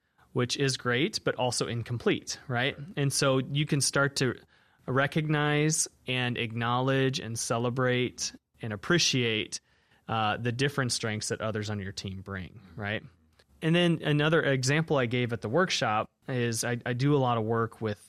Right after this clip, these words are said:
uh, the Enneagram and time. So I think, uh, the types tend to have some tendencies related to whether or not they're future-focused, present p-, focused, or past-focused. And you can see this in a meeting,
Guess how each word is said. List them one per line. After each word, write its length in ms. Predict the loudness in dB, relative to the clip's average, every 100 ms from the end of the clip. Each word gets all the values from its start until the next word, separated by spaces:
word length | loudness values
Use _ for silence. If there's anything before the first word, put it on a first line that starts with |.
| -10
uh, 220 | -6 -6
the 140 | -6 -6
Enneagram 400 | -6 -6 -8 -8
and 100 | -10
time. 480 | -8 -6 -4 -6 -14 _ _ _ _
So 160 | -6 -2
I 100 | -2
think, 300 | -2 -6 -6 _ -10
uh, 180 | -6 -4
the 140 | -4
types 500 | -6 -2 0 0 -2
tend 240 | -2 -2 -2
to 40 |
have 420 | -2 0 0 2
some 220 | 0 -2 -4
tendencies 880 | -4 0 2 0 -2 -4 -4 -4 -4
related 400 | -2 -2 -2 -4
to 220 | -4 -4
whether 280 | -4 -4 -4
or 40 |
not 180 | -4 -6
they're 120 | -10
future-focused, 1080 | -14 -4 -4 0 -2 0 0 0 -2 -2 -6 -12 _ _ _ -4
present 420 | 0 0 0 -6
p-, 60 | -14 _
focused, 520 | -2 0 0 -2 -2
or 80 | -6
past-focused. 920 | -6 -4 -4 -6 -8 -10 -10 -12 -14 _ _ _ _ _ -4
And 160 | 0 0
you 60 |
can 120 | 0
see 200 | 2 2
this 200 | 2 2
in 80 | 2
a 40 | 2
meeting, 440 | 2 2 0 -4